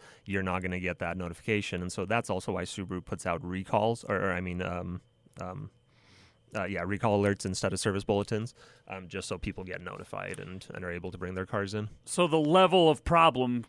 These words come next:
Speaker 2: could qualify <clears throat> for a, a bulletin,
Speaker 1: Mm-hmm.
Speaker 2: but instead Subaru's like, "No, let's go ahead and make sure that we're doing the right by our customers."
Speaker 1: So, so they send out those notifications
Speaker 2: Make it
Speaker 1: and
Speaker 2: a bigger deal than
Speaker 1: Yep.
Speaker 2: it actually is.
Speaker 1: Yeah, put it out on the news. People talk about it. People hear about it. They get their cars fixed.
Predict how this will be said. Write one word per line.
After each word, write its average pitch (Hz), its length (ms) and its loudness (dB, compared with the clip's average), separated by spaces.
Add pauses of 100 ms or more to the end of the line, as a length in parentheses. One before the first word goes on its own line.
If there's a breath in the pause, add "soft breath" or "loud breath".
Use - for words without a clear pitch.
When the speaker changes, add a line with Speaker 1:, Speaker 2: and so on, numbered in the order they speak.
(140)
Speaker 2:
could 175 220 2
qualify 143 600 8
<clears throat> - 20 2
for 131 340 4
a, 117 260 2
a 127 180 2
bulletin, 117 680 0 (100)
Speaker 1:
Mm-hmm. 113 340 0
Speaker 2:
but 139 240 2
instead 139 400 4
Subaru's 127 420 2
like, 123 120 2
"No, 165 420 8 (100)
let's 160 200 -4
go 190 200 4
ahead 151 240 4
and 143 120 2
make 143 200 2
sure 135 260 4
that 123 120 0
we're 127 100 0
doing 127 340 2
the 120 220 -2
right 131 260 2
by 127 160 4
our 123 120 4
customers." 117 680 -4
Speaker 1:
So, 110 300 4
so 120 160 4
they 104 120 4
send 101 280 2
out 90 160 0
those 92 180 -2
notifications 98 800 -6
Speaker 2:
Make 165 160 2
it 196 60 4
Speaker 1:
and 185 80 6
Speaker 2:
a - 40 4
bigger 175 320 6
deal 156 400 6
than 131 140 4
Speaker 1:
Yep. 131 100 10
Speaker 2:
it 131 80 4
actually 151 420 2
is. 180 140 6
Speaker 1:
Yeah, 117 260 10
put 180 140 10
it 170 80 10
out 165 140 12
on 156 80 8
the 151 60 4
news. 139 260 4
People 139 200 -2
talk 131 260 4
about 113 180 4
it. - 20 -4
People 113 180 0
hear 117 140 4
about 98 260 4
it. 95 120 -2
They 104 140 2
get 110 260 2
their 113 80 4
cars 110 260 2
fixed. - 400 0